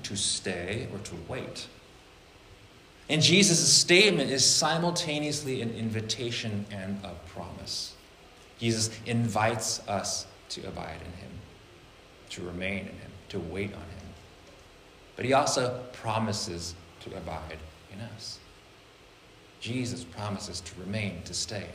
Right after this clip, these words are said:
to wait with us. So first, we have the claims of Scripture that say that God is here with us now, and then we have the word of the one who claimed to be the Messiah, claimed to be the fulfillment of Scripture,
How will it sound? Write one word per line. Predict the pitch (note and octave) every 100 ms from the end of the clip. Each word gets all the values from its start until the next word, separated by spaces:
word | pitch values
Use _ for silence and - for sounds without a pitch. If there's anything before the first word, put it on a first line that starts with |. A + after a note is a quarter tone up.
| -
to | E2+ E2+
wait | F2 D#2 E2+ - - -
with | - - - - - -
us. | - - - - - - - - - - - - -
So | - F3
first, | G3 G3 -
we | F3
have | F#3
the | D3
claims | - D#3 D#3+ F3+
of | C#3
Scripture | - - C#3 C3+ F#3+
that | D3+
say | - A#2+
that | G#2+ G#2+
God | A#2+ C3 D3
is | C3 -
here | C#3+
with | C#3+ C#3+
us | C3
now, | B2+ A#2+ C#3 - -
and | C3+ D3+
then |
we | D#3+
have | D3+
the | C#3+
word | C3 C3 E3 G3+
of | E3+
the |
one | D3+ D3+
who | C3
claimed | A2 - B2 B2+
to | A#2+
be | A2+
the | A2+
Messiah, | B2+ - F2 E2+ G2 - - - - -
claimed | A#2+ B2 B2
to | A2+
be | A2+ A2
the | G#2
fulfillment | G2+ A2 G2+ - A2 A2+ A2+ G#2+
of |
Scripture, | - - A#2 A2+ - B2 B2